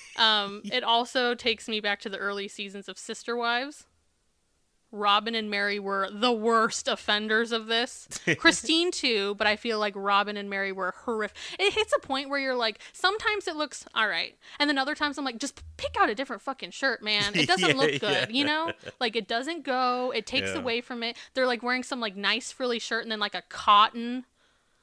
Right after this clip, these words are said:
Speaker 2: like,
Speaker 1: <laughs>
Speaker 2: under. Like, what are you doing? Like, wear something different.
Speaker 1: <laughs>
Speaker 2: Like, I feel like just dress to your,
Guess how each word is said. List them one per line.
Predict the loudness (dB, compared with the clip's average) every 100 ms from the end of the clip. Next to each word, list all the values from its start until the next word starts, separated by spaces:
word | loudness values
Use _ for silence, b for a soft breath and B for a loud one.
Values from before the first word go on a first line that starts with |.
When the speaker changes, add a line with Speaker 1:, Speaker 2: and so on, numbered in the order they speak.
| _
Speaker 2:
like, | -2 -2 -2
Speaker 1:
<laughs> | -4
Speaker 2:
under. | -4 -2 -2 -2
Like, | -2 -2
what | -4
are | -6
you | -6
doing? | -4 -2 -2 -4
Like, | -8 -8
wear | 2 4 4
something | 2 0 0 -2
different. | -4 -8 -16 -16 -16
Speaker 1:
<laughs> | -16 -16 -16 -4
Speaker 2:
Like, | 0 2
I |
feel | 2 0
like | 0
just | -4 -4
dress | 2 2 2
to | 0
your, | 2 0 -2 -4